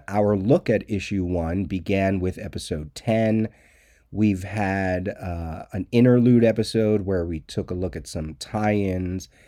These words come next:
and issue number five took four episodes. One of those episodes was just the cover. So twenty-four episodes in twelve years with a lot of research and a lot of in-depth,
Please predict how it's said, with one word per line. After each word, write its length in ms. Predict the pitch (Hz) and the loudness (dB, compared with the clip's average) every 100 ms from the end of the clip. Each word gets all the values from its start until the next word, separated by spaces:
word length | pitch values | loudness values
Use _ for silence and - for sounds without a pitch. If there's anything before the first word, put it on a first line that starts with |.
| _ _ _ _ _ - | _ _ _ _ _ -2
and 680 | 101 101 101 101 98 98 104 | 2 4 4 2 2 -2 0
issue 280 | 127 123 139 | 2 4 4
number 200 | 127 113 | 4 4
five 720 | - - 185 151 113 107 107 - | 0 0 2 4 4 2 0 -2
took 260 | - 120 | 0 0
four 380 | - - 156 156 | -4 0 2 4
episodes. 600 | 160 143 - 69 - - _ - - - - | 2 0 -6 -10 -10 -18 _ -20 -20 -20 -16
One 200 | - 113 | 4 6
of 60 | 160 | 8
those 180 | 110 92 | 6 2
episodes 520 | 92 98 107 92 92 | -2 -2 0 0 0
was 200 | 90 82 | -4 -6
just 340 | - 92 - 80 | -2 -2 -2 -12
the 60 | |
cover. 460 | - 85 69 - - - - - - - | -6 -6 -6 -12 -20 -20 -20 -20 -20 -20
So 180 | - 107 | 2 2
twenty-four 540 | - 160 202 185 139 | 4 4 4 4 4
episodes 520 | 113 110 - 101 95 | 4 2 -2 -2 -2
in 120 | 92 90 | -4 -4
twelve 360 | - 90 85 | 0 0 0
years 440 | 85 85 82 80 - - - - | -2 -2 -2 -4 -8 -16 -20 -8
with 240 | 101 101 104 | -2 -2 0
a 40 | |
lot 520 | 101 101 110 113 123 | -2 2 4 4 4
of 120 | 110 | 4
research 560 | 104 101 98 95 92 - - | 2 -2 -2 -4 -4 -6 -10
and 160 | 87 | -8
a 60 | 87 | -6
lot 320 | 87 90 90 | -2 -2 0
of 200 | 85 87 - | -4 -6 -6
in-depth, 1000 | 95 98 95 92 85 92 85 - - | -2 0 0 0 0 -2 -2 -8 -20